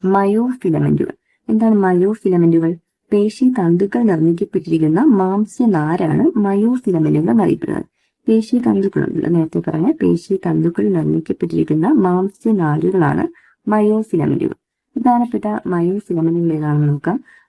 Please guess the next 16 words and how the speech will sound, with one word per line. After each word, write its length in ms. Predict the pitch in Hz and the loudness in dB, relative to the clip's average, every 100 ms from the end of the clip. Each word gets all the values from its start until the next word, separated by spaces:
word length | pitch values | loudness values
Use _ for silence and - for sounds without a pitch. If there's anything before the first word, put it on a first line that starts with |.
| - | -6
ആക്റ്റിൻ, 600 | 202 233 - - 208 240 - | -4 -4 -6 -6 -2 -2 -2
മയോസിൻ. 640 | 175 165 165 175 175 - - _ _ 220 | 0 2 2 0 -2 -4 -6 _ _ -2
ഇത് 180 | 262 - | -2 -2
ആക്റ്റിൻ, 540 | 208 202 196 - 240 214 | -4 -4 -4 -2 0 2
മയോസിനും 600 | 170 170 185 - 202 196 - | 4 2 0 -2 -2 -2 -2
രണ്ട് 340 | 180 175 240 - _ _ _ - | 0 2 0 -4 _ _ _ -10
മയോഫിലമെന്റുകളാണ്. 1080 | 185 190 190 214 220 170 151 - - - - _ _ _ 208 | -4 0 2 0 0 0 0 -2 -2 -4 -8 _ _ _ -4
അതായത് 240 | 233 277 - | 0 0 2
പേശികളിൽ 480 | 214 214 - 220 226 196 | 0 0 0 0 0 0
കാണപ്പെടുന്ന 460 | 165 170 170 180 | -2 -2 0 0
പ്രോട്ടീൻ 1000 | 220 - 175 - 165 - _ _ - 190 | -2 0 0 0 -6 -6 _ _ -6 -4
അഥവാ 240 | 180 170 | -2 -2
മയോഫിലമെന്റുകളാണ് 1120 | 185 170 165 190 - 165 156 160 165 147 143 330 - _ - | 0 0 0 0 -2 -2 -2 -2 -2 0 0 0 -4 _ -8
ആക്റ്റിനും 640 | 180 185 190 - 175 170 - - | -2 -2 -4 -2 0 0 -2 -4
മയോസിനും. 720 | 170 170 170 185 190 - - - _ _ _ _ _ _ _ _ _ _ _ _ _ _ _ _ _ _ _ _ _ _ _ _ _ 240 | 0 4 4 2 -4 -4 -6 -6 _ _ _ _ _ _ _ _ _ _ _ _ _ _ _ _ _ _ _ _ _ _ _ _ _ 0
ഇനി 240 | 202 - | 0 0